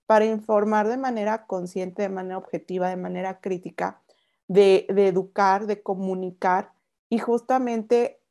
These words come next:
evitar, de cierta manera, porque yo sé que, que erradicar la corrupción está cañona,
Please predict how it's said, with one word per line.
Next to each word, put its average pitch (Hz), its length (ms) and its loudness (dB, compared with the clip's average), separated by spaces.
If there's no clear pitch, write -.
evitar, 214 720 2
de 214 180 -6
cierta 269 360 0
manera, 208 400 -2
porque - 260 -4
yo 220 140 0
sé 214 220 -4
que, 208 400 -2
que 180 760 -4
erradicar 202 600 2
la 226 160 0
corrupción 202 720 -8
está 180 280 -8
cañona, 214 540 -2